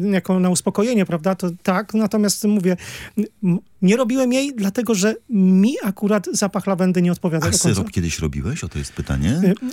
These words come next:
Speaker 1: E, tak,
Speaker 2: Bo ja
Speaker 1: ro-,
Speaker 2: przyznam, że kilkakrotnie
Speaker 1: Mhm.
Speaker 2: i czasami wychodziło, czasami nie wychodziło i nie mam, znam tego, m, myku na wyeliminowanie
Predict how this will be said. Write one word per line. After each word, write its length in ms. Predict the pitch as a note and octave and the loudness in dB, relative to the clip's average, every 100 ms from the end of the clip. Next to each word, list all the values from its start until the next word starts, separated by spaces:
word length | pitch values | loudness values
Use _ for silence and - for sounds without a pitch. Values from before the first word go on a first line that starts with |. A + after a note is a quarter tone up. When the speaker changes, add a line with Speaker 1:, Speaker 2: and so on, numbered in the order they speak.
| - | -8
Speaker 1:
E, 40 | A3 | -4
tak, 160 | - G#3 | 2 4
Speaker 2:
Bo 60 | B2+ | 4
ja 80 | |
Speaker 1:
ro-, 60 | G3+ | 4
Speaker 2:
przyznam, 300 | A#3+ F#3 C#3 | 2 2 2
że 100 | B2+ | 0
kilkakrotnie 720 | C3 A#2 A2+ - D3 - D#3 | -4 -2 -2 -2 -4 -2 -2
Speaker 1:
Mhm. 320 | D#3 A2+ G#3+ F3+ | -2 0 2 2
Speaker 2:
i 160 | C#3 - - A#2 | 0 -6 -16 -10
czasami 320 | - C#3+ E3 | -4 0 2
wychodziło, 460 | C#3 B2+ B2 D#3 D3+ | 0 0 0 0 0
czasami 340 | C3+ D#3 D3 | -2 0 2
nie 120 | C#3+ | 2
wychodziło 480 | B2 A#2+ B2 C#3 D3 | 2 0 -2 0 0
i 100 | - | 0
nie 120 | B2+ D3+ | 0 2
mam, 200 | C#3 B2 | 0 0
znam 220 | B2 A#2+ | 0 0
tego, 220 | C3 B2+ | 0 2
m, 520 | B2 A#2+ A2+ G#2+ A#2 | 2 2 4 4 4
myku 320 | C#3 C3 C3 | 0 -4 -2
na 220 | A#2+ A2+ A2 | 2 2 4
wyeliminowanie 600 | A2 A2 A2+ A2 A#2 | 2 4 4 4 2